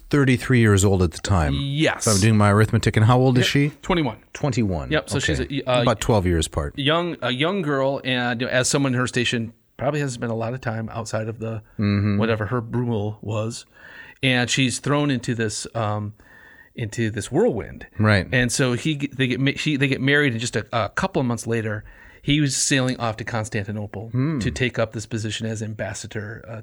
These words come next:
Speaker 2: to the, uh, Ottoman Empire.
Speaker 1: Right.
Speaker 2: So he's gonna be the liaison between the Brits and the Turks.
Speaker 1: And does she go with him?
Speaker 2: She does.
Speaker 1: Okay.
Speaker 2: And, um,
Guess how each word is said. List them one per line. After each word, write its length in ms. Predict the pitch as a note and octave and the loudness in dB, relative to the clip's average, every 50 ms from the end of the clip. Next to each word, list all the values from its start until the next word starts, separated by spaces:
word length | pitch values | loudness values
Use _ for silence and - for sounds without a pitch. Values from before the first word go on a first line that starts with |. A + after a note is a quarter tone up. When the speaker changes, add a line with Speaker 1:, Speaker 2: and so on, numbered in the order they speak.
| - - | -14 -12
Speaker 2:
to 260 | - B2 A2+ G#2+ G#2+ | -10 -10 -8 -8 -10
the, 280 | A2 G#2+ G#2 G#2 F#2+ | -10 -12 -12 -12 -14
uh, 220 | F2+ - - A#2 G#2 - | -12 -10 -10 -10 -8 -6
Ottoman 280 | - B2 A#2+ A2 A2+ G#2 | -4 -4 -4 -4 -6 -8
Empire. 360 | A2 A2+ G#2+ - - - - - - | -10 -12 -12 -12 -16 -16 -18 -12 -4
Speaker 1:
Right. 300 | - F2+ G2 A2 A2+ - | 0 2 2 2 2 0
Speaker 2:
So 140 | - - A#2+ | -2 -4 -2
he's 120 | B2 E3+ | -2 0
gonna 140 | E3 G#3 F#3+ | 0 0 0
be 60 | E3 D3+ | 0 0
the 100 | C#3+ C3+ | 0 0
liaison 540 | C3 C3+ C3+ B2+ B2+ B2+ B2 B2+ A#2+ A#2+ A#2 | 2 2 2 2 2 0 0 0 -2 -2 -4
between 400 | G#2+ A2+ A2 - A#2+ A2+ A2 G#2+ | -4 -6 -6 -6 -4 -4 -4 -4
the 80 | A2+ | -6
Brits 460 | A2 A#2 A#2+ A2+ - - - - - - - | -4 -4 -6 -6 -6 -8 -10 -10 -10 -10 -10
and 260 | B2 A2+ A2 A2 G#2+ | -10 -8 -8 -8 -10
the 60 | G#2+ | -10
Turks. 480 | - - B2 - - - - - - - - - _ - | -8 -8 -8 -8 -8 -10 -12 -12 -12 -12 -14 -14 _ 0
Speaker 1:
And 220 | B2 B2 A#2+ A2+ | 2 4 4 4
does 100 | A2 G#2+ | 4 4
she 120 | - - A2+ | 4 4 4
go 120 | A#2+ A2+ | 4 4
with 160 | A2 A2 G#2+ | 4 4 2
him? 200 | G#2+ F3+ G#3+ A3+ A3 | 2 0 -2 -2 -2
Speaker 2:
She 140 | - - C#3 | -4 -2 -2
does. 340 | C#3 A#2 - - - - _ - | -2 -2 -4 -6 -14 -14 _ -2
Speaker 1:
Okay. 360 | - B2+ - - F#3 E3+ A2 D#2+ | -2 -2 0 0 0 0 0 2
Speaker 2:
And, 480 | D#3+ D3 D3 D3 C#3+ C#3+ C3+ B2 - - | 2 4 4 4 4 2 2 0 0 0
um, 420 | C3+ C3 B2 B2 A#2+ A#2 A#2 A#2+ | 2 2 2 2 0 0 -2 -6